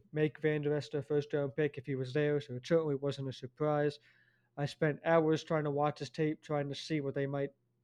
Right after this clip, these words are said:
what the Cowboys saw in him, and at least his rookie year, he proved us all wrong, those of us that doubted him at least, and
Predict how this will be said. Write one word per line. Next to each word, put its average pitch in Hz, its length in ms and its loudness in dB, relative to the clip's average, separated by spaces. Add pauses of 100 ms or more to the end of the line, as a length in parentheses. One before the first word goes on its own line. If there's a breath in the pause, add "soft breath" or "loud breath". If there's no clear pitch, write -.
(420)
what 156 120 -4
the 143 60 -6
Cowboys 156 480 2
saw 143 220 2
in 135 100 -4
him, 139 220 -4 (520 soft breath)
and 139 360 -4 (480)
at 151 60 0
least 165 200 2
his 156 160 0
rookie 202 260 0
year, 160 300 4
he 156 100 -2
proved 165 320 -2
us 160 160 2
all 151 200 2
wrong, 156 460 2
those 143 220 2
of 143 80 0
us 139 260 -4
that 131 220 -4
doubted 151 300 2
him 135 160 -6
at 139 100 -8
least, 139 300 -6
and 127 120 -10